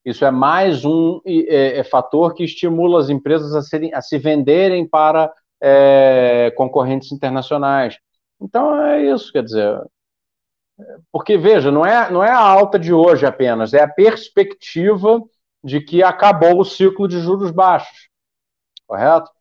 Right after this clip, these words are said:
Então, essa perspectiva futura de que nós voltaremos a um regime de juros mais altos, é, desincentiva qualquer investimento de longo prazo,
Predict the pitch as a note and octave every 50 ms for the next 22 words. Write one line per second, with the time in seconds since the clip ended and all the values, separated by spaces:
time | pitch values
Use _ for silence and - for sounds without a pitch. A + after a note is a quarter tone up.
0 | _ _ _ - C3 C#3 E3+ E3+ - F3 - - G#3 A3 A3 - - - F#3+ F#3+
1 | - - - - G#3+ A#3 G3+ G3 D#3+ - - D#3 D#3 - D#3+ F#3+ G#3+ G3 D#3+ G#2+
2 | - - _ _ _ _ _ _ _ - B2+ A#2+ B2 B2 - C#3+ C#3+ C#3 C#3 C3+
3 | C3 C3 B2+ C3 C3 B2+ A#2 A#2 D3+ E3 D#3+ D#3 D#3+ E3 D3+ C#3 D3 E3 F#3+ G3
4 | F#3+ D#3+ B2+ D3 D3+ D3+ C#3+ C#3+ C#3+ C#3+ B2 A#2+ C#3 C#3 C#3 A#2+ A#2+ A#2 G#2+ C3+
5 | C3 B2 A2+ G#2+ A#2+ A2+ A2+ G#2+ G2+ B2 D#3 G3 A3+ G3+ - - - _ _ _
6 | _ _ _ _ - - D3+ D3+ D#3 D#3+ D#3+ E3 A3 A3 G3 G#3+ A#3 A3 - B3
7 | B3 A#3 A#3+ - A3+ A3 A3+ A3 - A3+ G#3+ A3 A3 A#3 A3+ G#3 A3+ G#3+ A3 -
8 | A3+ A3+ A3 A3 A3 G#3+ A3 A3 A3 A3+ A3+ A3 G#3+ G#3 G#3 G3+ D#3 B2 -